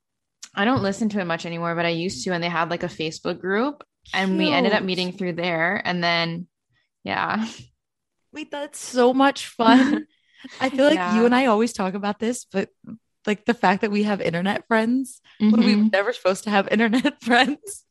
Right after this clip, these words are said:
Speaker 2: growing
Speaker 1: I
Speaker 2: up.
Speaker 1: know. And I'm like, "Oh my God, like, I'm going to New York in October, maybe."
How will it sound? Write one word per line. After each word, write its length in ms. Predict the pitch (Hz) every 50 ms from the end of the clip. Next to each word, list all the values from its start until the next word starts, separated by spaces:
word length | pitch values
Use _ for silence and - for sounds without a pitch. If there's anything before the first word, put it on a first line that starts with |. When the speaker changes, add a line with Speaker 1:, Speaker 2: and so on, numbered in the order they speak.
| _
Speaker 2:
growing 320 | - 220 233 226 202 208 196
Speaker 1:
I 120 | 196 220
Speaker 2:
up. 80 | 220 -
Speaker 1:
know. 260 | 226 240 247 240 233
And 100 | 233 220
I'm 40 | 208
like, 140 | 214 208 214
"Oh 60 | 202
my 160 | 202 202 196
God, 400 | 185 185 180 180 180 180 185 175 165
like, 240 | 175 170 170 170 _ _ _ _ _ _ -
I'm 100 | 190 196
going 180 | 190 202 208 202
to 100 | 202 - 208
New 100 | 202 196
York 320 | 185 175 170 170 170 -
in 60 | 180
October, 360 | 175 175 170 - 185 170 175 170
maybe." 500 | 175 170 170 165 175 175 175 180 180